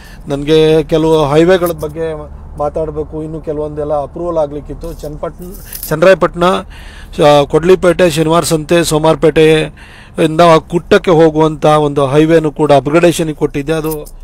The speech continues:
recommendation ಆಗಿ ಹೋಗಿದೆ, ಅದನ್ನು ಕೂಡ ಸೇರಿಸ್ಬೇಕು.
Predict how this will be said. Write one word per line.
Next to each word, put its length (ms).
recommendation 640
ಆಗಿ 140
ಹೋಗಿದೆ, 600
ಅದನ್ನು 280
ಕೂಡ 180
ಸೇರಿಸ್ಬೇಕು. 720